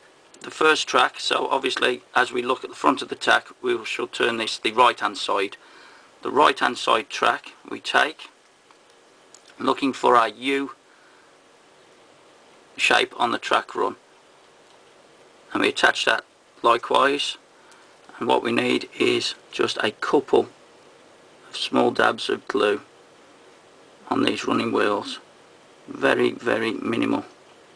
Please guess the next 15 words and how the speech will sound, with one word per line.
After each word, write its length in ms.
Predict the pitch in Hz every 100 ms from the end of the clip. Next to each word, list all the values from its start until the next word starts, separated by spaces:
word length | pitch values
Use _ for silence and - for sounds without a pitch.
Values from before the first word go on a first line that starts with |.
| -
amounts, 540 | - 110 104 95 - - - - - - - -
again 560 | - - 120 123 127 120 - - - - - - - - -
possibly 540 | - - - - 117
around 280 | 117 110 110
the 140 | 117 -
edge 220 | 107 -
section 540 | - - - - 110
there. 260 | 107 107 104 - - - - - - - - - - - - - - - - - - - - - - - - - - - - - - - - - - -
And 120 | 117
then 120 | 123
we 140 | 120 120
attach 640 | - - 143 139 - - - - - - - -
our 180 | - 117
bottom 580 | 107 - 127 - 131 120
track 460 | - - 101 101 -